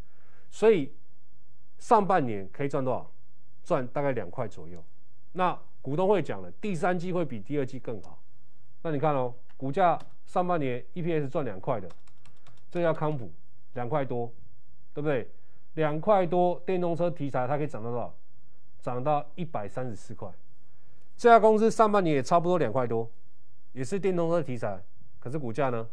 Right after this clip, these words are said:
五十几块。所以你这样一比你就知道了，我要表达是什么。车电概念股不是不能买，过去这段期间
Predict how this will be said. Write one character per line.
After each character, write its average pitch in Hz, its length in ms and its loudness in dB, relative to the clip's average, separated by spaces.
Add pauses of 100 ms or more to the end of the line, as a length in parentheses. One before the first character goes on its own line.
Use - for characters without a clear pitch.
(840)
五 120 120 -2
十 123 120 -2
几 110 160 -4
块。 101 220 -2 (880)
所 254 160 2
以 262 40 2
你 196 100 0
这 196 100 2
样 214 80 2
一 233 40 0
比 156 180 -2
你 113 80 -2
就 156 80 0
知 151 140 -4
道 131 200 2
了， 85 100 -4 (140)
我 127 140 -2
要 170 40 2
表 117 200 -2
达 101 140 -2
是 135 60 0
什 92 160 -4
么。 76 60 -6 (1500)
车 254 180 10
电 262 160 8
概 240 140 8
念 220 180 6
股 127 100 0
不 113 160 -2
是 160 120 -2
不 143 160 -2
能 101 120 -2
买， 98 140 -4 (300)
过 240 180 8
去 226 140 0
这 220 80 6
段 208 160 6
期 135 160 -2
间 135 280 0